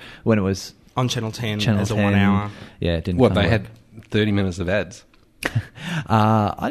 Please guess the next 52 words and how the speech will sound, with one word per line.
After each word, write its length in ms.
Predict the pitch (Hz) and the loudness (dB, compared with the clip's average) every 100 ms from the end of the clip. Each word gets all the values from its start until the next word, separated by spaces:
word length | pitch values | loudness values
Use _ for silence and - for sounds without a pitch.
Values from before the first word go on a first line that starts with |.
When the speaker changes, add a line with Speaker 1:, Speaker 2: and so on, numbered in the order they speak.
| 330 | -6
Speaker 1:
I 40 | |
can't, 280 | - - 196 - | -8 -6 -6 -6
I'm 100 | 226 | -4
not 100 | 196 | 0
sure. 220 | 208 233 | 0 2
Maybe 200 | 120 123 | 4 4
they 80 | 107 | 4
were 80 | 101 | 2
just 160 | 98 | 0
showing 200 | - 95 | 0 -2
two 160 | - 85 | 0 -2
episodes 340 | 85 - 92 | -2 -4 -4
back 200 | - 101 | -4 -6
to 80 | - | -4
back. 260 | 95 123 202 | -6 -6 -2
Speaker 2:
No, 100 | 254 | 0
no, 120 | 262 | 2
no. 120 | 147 | 0
It 80 | 160 | -2
was 140 | 180 | -4
one 140 | 185 202 | -2 0
hour 160 | 196 | 0
episodes. 680 | 175 185 - 98 - - - - | -2 -2 -6 -6 -8 -12 -16 -4
And 140 | 165 | 2
Speaker 1:
Rightio. 300 | 120 95 95 | 4 2 -2
Speaker 2:
then, 300 | 123 170 - - - - - | -8 -14 -18 -20 -20 -14 0
and 80 | 165 | 0
then 100 | 147 | 2
Channel 240 | 160 156 | 0 -2
two 240 | - 151 131 | 0 -2 -2
bought 320 | 127 110 107 | -4 -2 -2
it 140 | 110 | -2
and, 300 | - 117 110 - - - - - | -2 -4 -4 -8 -18 -20 -20 -12
and 120 | 120 120 | -8 -6
kept 200 | - - | -8 -6
making 380 | 110 - - | -8 -8 -12
it 240 | 80 - - _ _ | -12 -16 -20 _ _
for 440 | - - 117 113 - | -4 0 0 -2 -6
half 200 | 123 123 | -2 4
Speaker 3:
Oh, 60 | |
Speaker 2:
an 60 | 156 | 4
Speaker 3:
they 60 | |
Speaker 2:
hour. 60 | 175 | 4
Speaker 3:
kept 140 | 165 | 2
making 400 | 110 101 143 202 104 | 2 0 0 -2 -4
it? 120 | - | -2
Speaker 2:
Yeah, 120 | 196 | -2
yeah, 140 | 269 208 269 | 0 -2 -2
yeah. 100 | 226 - - | -6 -12 -4
Speaker 3:
Ah, 380 | 120 208 202 - | 0 2 0 -4
okay. 340 | - - 131 - - - - | -8 -12 -14 -16 -20 -20 -10
Speaker 1:
Hmm. 180 | 143 143 | -4 -4